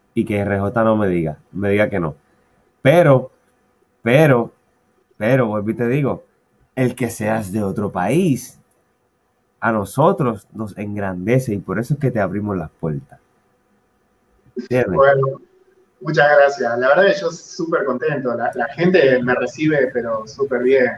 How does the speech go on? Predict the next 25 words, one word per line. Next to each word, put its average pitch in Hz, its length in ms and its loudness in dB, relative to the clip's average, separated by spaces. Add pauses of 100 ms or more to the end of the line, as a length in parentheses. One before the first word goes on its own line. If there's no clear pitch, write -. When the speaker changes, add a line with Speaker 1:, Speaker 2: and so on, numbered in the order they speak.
(420)
Speaker 2:
La, 120 240 4
la 131 120 0
gente, 196 480 2 (340)
los 170 180 2
que 180 80 4
me 175 120 2
conocen 196 480 2 (120)
y 170 120 0
los 156 180 0
que 147 160 -6
no 180 240 2
me 180 140 0
conocen, 151 400 -4 (580)
la 120 120 0
verdad 143 180 4
que 170 120 0
siempre 196 400 2
se 170 120 -6
portaron 156 440 -2
súper 180 640 -2
bien, 120 400 -4
súper, - 460 -6
súper 180 440 -4
bien 123 300 -2
conmigo. 117 400 -8